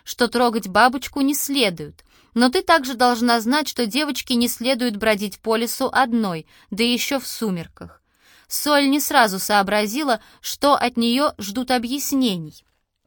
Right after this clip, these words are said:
В голове у нее кружились бабочки. «Я заблудилась». «Я так и поняла». Женщина улыбнулась. «Куда ты направляешься?»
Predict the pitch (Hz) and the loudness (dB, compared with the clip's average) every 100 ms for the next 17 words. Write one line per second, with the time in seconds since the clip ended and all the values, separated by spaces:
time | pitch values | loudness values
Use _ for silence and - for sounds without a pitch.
0 | _ _ _ 208 185 214 226 220 294 277 | _ _ _ -12 -2 2 2 2 0 2
1 | 247 240 247 220 190 220 220 196 175 165 | 2 2 0 -6 -2 -2 -2 -4 0 0
2 | 147 - - - _ _ _ _ - 254 | -2 -16 -18 -20 _ _ _ _ -2 2
3 | 349 349 349 370 269 196 170 165 - - | 2 0 -6 -6 -6 -4 -6 -8 -16 -20
4 | _ _ - 196 202 269 262 294 359 381 | _ _ -8 0 2 0 -4 -6 -6 -2
5 | 269 196 196 _ _ _ 190 214 208 - | 2 0 0 _ _ _ -2 0 0 0
6 | 208 196 202 202 196 185 185 - _ _ | -2 -2 -2 -2 -2 -4 -8 -12 _ _
7 | _ 269 285 330 349 349 349 339 285 202 | _ 0 4 4 2 2 4 6 6 4
8 | 160 - - 165 | 2 -6 -10 -12